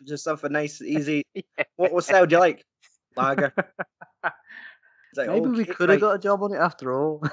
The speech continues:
Speaker 2: <laughs>
Speaker 1: Here's, here's the, the wheat stout. Tell us what you think." <laughs> And you can see that I'm profusely sweating.
Speaker 2: <laughs> Yeah, it was, it was, it was, it was good. I think the only thing, well, I, I think in general it was a good intro for people who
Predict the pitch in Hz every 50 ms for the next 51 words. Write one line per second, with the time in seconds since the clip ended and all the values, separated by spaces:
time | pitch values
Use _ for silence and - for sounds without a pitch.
0 | - - - 214 - - - 165 - - - - 302 - - - 170 147 - 147
1 | 135 - 175 160 - _ _ _ _ _ - 135 127 - 196 202 - 139 - -
2 | - 180 180 165 147 - _ _ _ _ - 185 175 180 175 - 170 170 156 160
3 | 151 - 185 170 147 131 - - - - - _ _ _ - _ _ _ - -
4 | - 190 170 143 143 143 147 - 160 151 - - 180 165 143 147 131 - - 147
5 | 139 - - 156 131 - 156 156 147 - 151 147 135 - - - 156 156 143 120
6 | 131 127 _ _ _ _ _ _ - - - 370 - - - 392 - - - 403
7 | - - _ - - 311 _ _ _ _ - 220 _ _ _ _ _ _ _ _
8 | _ _ - 349 349 359 349 - - 277 262 233 175 - 208 196 202 220 214 208
9 | - 202 190 208 208 196 180 151 139 - - - _ _ - - 175 165 175 165
10 | 139 - 160 160 175 165 135 - - 214 214 214 214 220 226 233 226 - - 220
11 | 214 208 202 175 151 - _ _ _ _ _ _ _ _ _ _ _ _ _ _
12 | - - 143 - - 156 - - 147 151 - - 180 175 170 156 147 - - _
13 | _ _ - 147 143 127 147 160 160 160 139 113 110 107 104 104 131 127 120 123
14 | 117 117 - 123 113 107 107 - 117 107 110 107 110 107 104 101 107 104 104 104
15 | 98 95